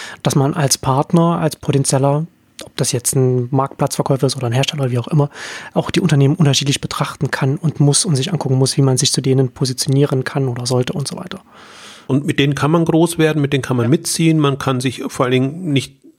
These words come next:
Speaker 2: die Abhängigkeit sinkt, wenn man eigentlich sich mehrere Standbeine aufbaut. Also das kann man durchaus nutzen und ich glaub, das wird auch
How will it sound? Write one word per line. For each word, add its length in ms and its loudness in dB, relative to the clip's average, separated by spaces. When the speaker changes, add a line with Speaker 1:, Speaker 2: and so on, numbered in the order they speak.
Speaker 2:
die 100 0
Abhängigkeit 600 0
sinkt, 440 0
wenn 80 2
man 240 0
eigentlich 300 -2
sich 220 -4
mehrere 360 4
Standbeine 680 0
aufbaut. 560 0
Also 160 0
das 160 -2
kann 160 -2
man 140 2
durchaus 400 0
nutzen 340 0
und 480 -2
ich 280 -16
glaub, 260 0
das 240 -2
wird 160 2
auch 200 0